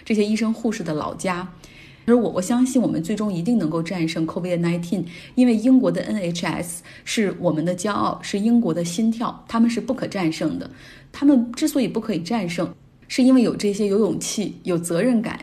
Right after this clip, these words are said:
有爱的医生护士。Boris Johnson 很激动哈，他过去在医院里的这一周，相信与病毒做斗争的经历确实影响了他。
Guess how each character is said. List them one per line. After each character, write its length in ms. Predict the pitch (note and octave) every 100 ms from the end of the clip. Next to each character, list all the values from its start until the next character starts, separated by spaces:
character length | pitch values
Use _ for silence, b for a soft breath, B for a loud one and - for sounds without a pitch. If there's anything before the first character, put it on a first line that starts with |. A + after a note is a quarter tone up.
| -
有 180 | F3+ -
爱 260 | A#3 A3
的 100 | E3+
医 180 | - G3
生 200 | G#3 G3+
护 200 | G3 G#3+
士。 240 | E3+ - - - - B B B B B
Boris 260 | C4 C4+ B3
Johnson 320 | B3 C4 A3
很 240 | - D3+
激 160 | - G#3
动 260 | G3 A3+ E3+
哈， 240 | F3 - B B
他 100 | -
过 160 | A#3+ B3+
去 200 | A#3+ G#3 -
在 140 | -
医 160 | G#3+ A#3
院 240 | C4 B3+
里 80 | F3+
的 160 | - -
这 140 | E3
一 140 | A3 F#3
周， 280 | F#3+ G#3+ -
相 280 | - G#3+
信 280 | G#3+ G#3 E3 B B
与 100 | F#3+
病 300 | C#4 A#3+ F3+
毒 180 | D#3+ F3
做 260 | E3+ A#3
斗 180 | G#3+ G3
争 180 | G#3+ A3+
的 80 | F3+
经 320 | E3 A3 A#3+
历 240 | A#3 - -
确 200 | - G3+
实 140 | E3+
影 260 | D#3+ D3+ G#3
响 200 | - -
了 120 | -
他。 200 | E3+